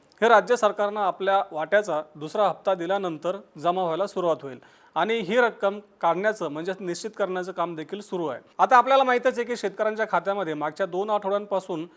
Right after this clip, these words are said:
काही रक्कम व्हायला सुरुवात झाली आहे. आता राज्यभरातले काही जिल्ह्यांमध्ये शेतकऱ्यांच्या खात्यामध्ये विमा रक्कम जमा होते,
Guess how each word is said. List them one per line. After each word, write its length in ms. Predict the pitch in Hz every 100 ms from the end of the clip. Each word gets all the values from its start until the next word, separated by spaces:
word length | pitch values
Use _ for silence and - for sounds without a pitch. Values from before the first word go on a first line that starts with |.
| _ -
काही 180 | 185
रक्कम 300 | 214 196 208
व्हायला 300 | 208 165 190 196
सुरुवात 420 | - 196 190 170
झाली 260 | 143 127
आहे. 100 | 123 - _ - - - _
आता 240 | - 269 269
राज्यभरातले 580 | 233 196 233 220 220
काही 260 | 226 190 202
जिल्ह्यांमध्ये 520 | 202 202 208 202 196
शेतकऱ्यांच्या 460 | 196 170 190 180 190
खात्यामध्ये 420 | 170 160 175 180
विमा 220 | 170 170 170
रक्कम 260 | 165 180
जमा 220 | 151 151
होते, 280 | 185 170 165